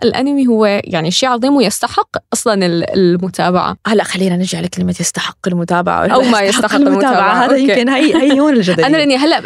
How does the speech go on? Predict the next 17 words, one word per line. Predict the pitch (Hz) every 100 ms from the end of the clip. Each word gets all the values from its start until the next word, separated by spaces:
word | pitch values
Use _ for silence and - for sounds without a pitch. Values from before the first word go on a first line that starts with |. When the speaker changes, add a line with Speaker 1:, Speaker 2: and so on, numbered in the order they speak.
| -
Speaker 1:
متبنية | 233 - 240 285 330
وجهة | 277 269 240 233
نظر | 254 254 254
المحبين. | 220 214 190 208 175 165 165 - _ _ -
Speaker 2:
أيوة. | 165 190
Speaker 1:
هلأ | 214
نحن، | 247 262 240 226
Speaker 2:
مم. | 170 175
Speaker 1:
أنا | 254
عم | 233 233
بحكي | 262 - 285
بلسان | 285 202 196 196 190 208 - 240 254 277
شخص | - - 254 240
محب | 220 311 262
للأنمي، | 202 - 202 190 196 214 - 247
داعم | 208 277 294 240 208
إله، | 208 208 208